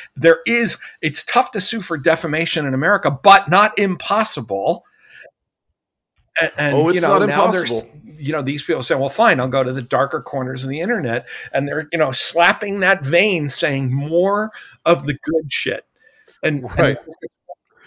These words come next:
Speaker 2: I need that
Speaker 1: they,
Speaker 2: Telegram
Speaker 1: they just,
Speaker 2: goodness,
Speaker 1: and, I mean, I,
Speaker 2: baby.
Speaker 1: because, and <clears throat> this is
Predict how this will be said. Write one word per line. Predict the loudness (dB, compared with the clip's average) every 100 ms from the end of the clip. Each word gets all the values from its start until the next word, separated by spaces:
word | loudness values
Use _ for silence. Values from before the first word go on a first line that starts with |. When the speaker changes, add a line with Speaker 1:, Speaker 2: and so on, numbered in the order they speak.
| -20 -14 0
Speaker 2:
I | 0
need | 2
that | 2 2
Speaker 1:
they, | 4
Speaker 2:
Telegram | 6 8 8
Speaker 1:
they | 6
just, | 6
Speaker 2:
goodness, | 4 6 4 2
Speaker 1:
and, | 4
I |
mean, | 6
I, | 6
Speaker 2:
baby. | 4
Speaker 1:
because, | 0 -2 2 2 2 -2 -8 -20 -16 -12
and | -10 -10
<clears throat> | 0 4 8 8
this | 6 -2
is | -4